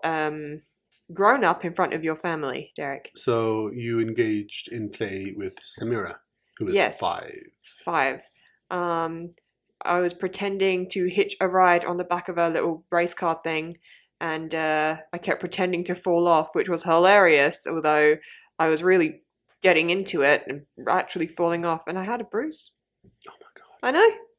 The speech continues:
Speaker 1: I, I,
Speaker 2: The
Speaker 1: I still have it
Speaker 2: things
Speaker 1: on my
Speaker 2: you
Speaker 1: butt cheek.
Speaker 2: do,
Speaker 1: I have a bruise on my butt cheek.
Speaker 2: the things you do to, to, to entertain
Speaker 1: Entertain
Speaker 2: the
Speaker 1: a child.
Speaker 2: children.
Speaker 1: And she wanted to, um,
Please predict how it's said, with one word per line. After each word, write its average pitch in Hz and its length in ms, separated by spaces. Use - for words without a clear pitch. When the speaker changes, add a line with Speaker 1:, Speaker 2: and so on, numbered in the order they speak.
Speaker 1:
I, 262 180
I, 285 200
Speaker 2:
The - 100
Speaker 1:
I 302 40
still 202 260
have 196 200
it 175 60
Speaker 2:
things 147 120
Speaker 1:
on 311 160
my 294 100
Speaker 2:
you 285 60
Speaker 1:
butt - 120
cheek. 131 320
Speaker 2:
do, 117 80
Speaker 1:
I 208 60
have 220 100
a 226 60
bruise 294 280
on 208 60
my 208 100
butt 208 160
cheek. 190 200
Speaker 2:
the 143 100
things 175 440
you 151 160
do 123 380
to, 113 240
to, 110 600
to 110 320
entertain 147 180
Speaker 1:
Entertain 190 380
Speaker 2:
the 120 40
Speaker 1:
a - 40
child. 196 160
Speaker 2:
children. - 180
Speaker 1:
And 190 100
she 226 140
wanted 214 400
to, 196 240
um, 170 460